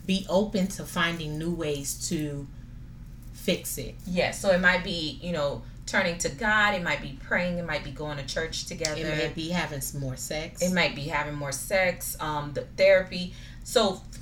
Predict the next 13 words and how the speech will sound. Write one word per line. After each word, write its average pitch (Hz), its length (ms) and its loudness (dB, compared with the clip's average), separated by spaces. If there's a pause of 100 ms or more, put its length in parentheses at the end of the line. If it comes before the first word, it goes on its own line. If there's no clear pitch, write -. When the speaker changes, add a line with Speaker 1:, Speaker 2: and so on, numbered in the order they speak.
(160)
Speaker 2:
create 294 340 8
a 294 40 2
new 285 220 2
blueprint 196 520 0
around 151 540 0
what 165 240 4
your 170 80 2
relationship 160 640 -4
is 151 140 -8
going 156 360 -6
to 180 140 -6
look 151 360 -6
like. 208 420 -4